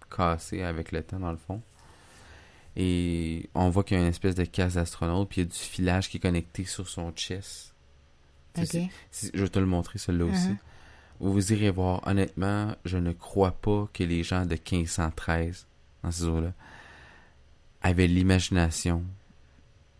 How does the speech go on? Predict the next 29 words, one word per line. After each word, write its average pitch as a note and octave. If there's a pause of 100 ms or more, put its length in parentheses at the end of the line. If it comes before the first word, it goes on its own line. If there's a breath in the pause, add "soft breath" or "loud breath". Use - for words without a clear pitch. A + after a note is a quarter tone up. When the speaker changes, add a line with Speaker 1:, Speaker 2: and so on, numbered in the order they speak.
(180)
Speaker 1:
qu'on F2+
avait E2+
dans E2
les D#2+
années D#2+
soixante E2
pour -
créer F2
cette E2
espèce E2+
de, -
de -
concept-là E2+
de F#2
voyage E2
dans E2
Speaker 2:
Mm. E2
Speaker 1:
l'espace. E2 (920 loud breath)
Puis -
à G2+
l'époque, - (1160)
Copernic, E2+
dans E2+
le, E2+
ben, F2+
pas -
Copernic, F2
c'est, E2+
euh, E2